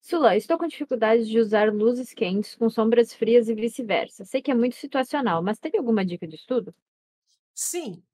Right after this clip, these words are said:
Speaker 2: Pega uma galera que faz, hum, faz pintura com duas fontes de luz. Quando a gente tava fazendo isso na mentoria, eu recomendava muitas coisas do Zorn.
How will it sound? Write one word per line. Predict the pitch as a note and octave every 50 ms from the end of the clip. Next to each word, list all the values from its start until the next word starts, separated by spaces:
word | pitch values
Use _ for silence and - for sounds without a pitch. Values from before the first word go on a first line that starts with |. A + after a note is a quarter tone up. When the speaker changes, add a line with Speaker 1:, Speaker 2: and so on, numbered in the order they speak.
| _ _ _ _ _
Speaker 2:
Pega | - D4+ C#4+ E4 F4 F#4
uma | F4+ F4+ F4+
galera | E4+ D#4+ D4 C#4 C#4 D4 D4+ C#4+
que | C#4+ D4
faz, | C4+ - _ - B3+ B3 C4+ C#4 C4+ - - - - - _ _ _ _
hum, | A#3 A#3 A3+
faz | A3 - B3 B3 A#3+
pintura | - - A3+ A3 A3+ B3 B3+ B3 A3+
com | A3+ - A#3 A3+ G#3+
duas | F#3+ A3+ B3 D4 C#4+ C#4+
fontes | - B3+ B3 A#3 A#3+ -
de | A3+
luz. | A3 C4 A#3+ G#3 - - - _ _ _ _ _ _ _ _ _ _ _ _
Quando | A#3+ A#3+ B3+ C#4 D4 D#4 D#4 D4
a | C4+ A#3
gente | B3 B3+ C4 - - -
tava | C4+ C4+ C4+ C4+
fazendo | - C4+ A#3+ B3+ B3+ B3+ B3
isso | B3 - B3+
na | A#3+ A#3+
mentoria, | A#3 A#3 A3+ A#3 A3 A3 C4 C#4+ C4 A3+
eu | A3+ A#3+
recomendava | C4+ B3+ B3+ C4+ C4 B3+ B3 A#3+ B3+ B3 B3+ C4+
muitas | B3 A#3+ A#3 C4+ D#4+ E4 F4 D#4+ -
coisas | - C4+ C4 C#4+ C4 C4 B3+ A#3
do | A#3+ B3+
Zorn. | - - - G#3 G#3 G#3 G3 F3+ E3+ D3+ -